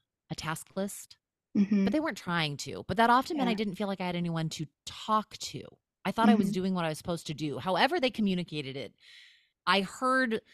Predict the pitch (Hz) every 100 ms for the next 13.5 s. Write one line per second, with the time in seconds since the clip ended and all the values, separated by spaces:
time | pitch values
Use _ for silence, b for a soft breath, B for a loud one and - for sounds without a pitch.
0 | b b b - 170 233 214 196 233 254
1 | 190 170 165 - 320 190 143 82 - 143
2 | _ _ _ 180 - 202 185 113 - -
3 | - - _ _ _ _ _ - 220 196
4 | 302 190 - 190 185 - 175 170 165 180
5 | 170 - 220 208 233 220 - 262 294 302
6 | - 233 233 220 - _ _ - - 214
7 | 208 220 202 190 190 - _ _ _ _
8 | _ _ _ 233 226 240 208 202 185 175
9 | 175 - - - - - - 240 285 -
10 | 214 196 190 - - 320 208 196 - 330
11 | - - - - - - 214 190 190 214
12 | B B B B _ _ _ _ 202 196
13 | 185 175 156 151 151